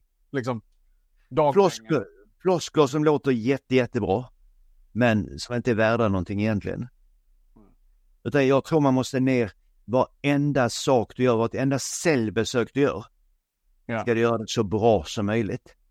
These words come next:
Speaker 1: Ja.
Speaker 2: Varenda träningstillfälle du gör i karaten ska vara så bra som möjligt.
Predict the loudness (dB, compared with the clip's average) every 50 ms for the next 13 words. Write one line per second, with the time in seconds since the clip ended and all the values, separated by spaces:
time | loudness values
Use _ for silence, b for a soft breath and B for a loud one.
0 | _ _ _ _ _ _ _ _ _ -8 -6 -6 -6 -6 -8 _ _ _ _ _
1 | _ _ _ _ _ _ _ _ _ _ _ _ _ _ -2 -2 0 0 0 0
2 | 0 2 2 2 2 2 0 0 -2 -2 0 0 2 2 0 0 -2 -2 -2 -2
3 | -2 -2 -2 -2 -2 0 0 0 -2 -4 -6 _ _ _ _ _ _ _ _ -2
4 | 0 2 4 4 4 2 2 0 -2 -2 -2 0 2 2 0 0 -2 _ -2 0
5 | 0 0 -2 -8 _ _ _ _ _ _ _ -8 -4 -4 -4 -2 -2 -4 -4 -4
6 | -4 -2 0 2 2 2 0 -2 -6 -8 -6 -4 -2 -2 0 -2 -2 -2 -4 -6
7 | -10